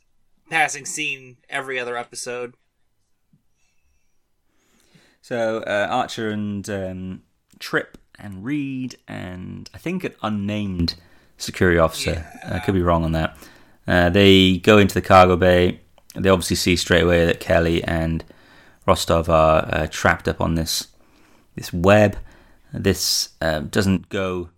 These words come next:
Speaker 2: too well.
Speaker 1: No.
Speaker 2: Uh, and, uh, it, they, they're armed with weapons and such, um, but they, um, s-, I think Rostov tells them to get out,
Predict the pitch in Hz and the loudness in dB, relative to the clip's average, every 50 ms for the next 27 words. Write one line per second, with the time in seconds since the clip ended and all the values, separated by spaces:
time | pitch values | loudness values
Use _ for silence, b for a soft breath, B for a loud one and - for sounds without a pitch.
0 | _ _ _ _ _ _ _ _ _ _ _ _ _ _ _ _ _ _ - - | _ _ _ _ _ _ _ _ _ _ _ _ _ _ _ _ _ _ -16 -12
1 | - 107 92 87 85 82 85 104 107 _ _ 123 120 117 113 90 87 87 87 87 | -12 -10 -10 -8 -8 -8 -10 -10 -14 _ _ -18 -14 -12 -10 -10 -8 -8 -8 -8
2 | 87 90 87 78 78 B B B B B B B B B B B B B B - | -8 -10 -10 -12 -16 B B B B B B B B B B B B B B -14
3 | 95 95 95 95 95 92 92 92 92 92 92 90 90 90 90 90 - - - - | -12 -10 -8 -8 -8 -8 -10 -10 -10 -10 -8 -8 -6 -6 -6 -8 -8 -12 -16 -18
4 | _ _ _ _ _ _ _ _ _ _ - _ _ _ _ _ 101 98 101 104 | _ _ _ _ _ _ _ _ _ _ -20 _ _ _ _ _ -14 -10 -8 -8
5 | 104 101 101 101 87 95 104 110 120 123 117 107 95 98 95 92 - - 92 87 | -6 -6 -6 -6 -6 -6 -4 -4 -4 -4 -4 -8 -6 -6 -6 -6 -6 -8 -12 -12
6 | 87 87 85 - - 87 82 - - - - _ - 90 87 85 85 87 85 90 | -14 -14 -14 -12 -12 -12 -12 -12 -16 -20 -20 _ -16 -14 -14 -14 -14 -14 -14 -16
7 | - - _ - 92 90 87 87 87 85 85 85 85 85 82 85 _ _ _ _ | -16 -16 _ -16 -16 -14 -12 -12 -12 -14 -14 -16 -16 -18 -20 _ _ _ _ _
8 | _ _ _ _ _ _ _ _ _ _ _ _ _ _ _ _ - - - - | _ _ _ _ _ _ _ _ _ _ _ _ _ _ _ _ -14 -14 -14 -14
9 | - - - - - - - - - 147 139 120 120 113 - - 107 98 - - | -18 -20 -20 -20 -20 -20 -20 -20 -18 -16 -12 -12 -12 -12 -10 -10 -10 -10 -10 -10
10 | 101 98 92 90 87 92 85 - 90 95 92 80 87 85 82 - _ - | -8 -8 -8 -10 -12 -16 -18 -14 -12 -12 -10 -10 -10 -12 -12 -14 _ -20